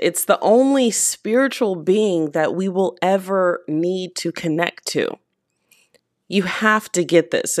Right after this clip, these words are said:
This was literally the reason, the only reason why Jesus <laughs> came to earth,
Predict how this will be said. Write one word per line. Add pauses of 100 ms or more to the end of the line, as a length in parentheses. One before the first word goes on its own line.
(100)
This
was
literally
the
reason,
the
only
reason
why
Jesus
<laughs>
came
to
earth,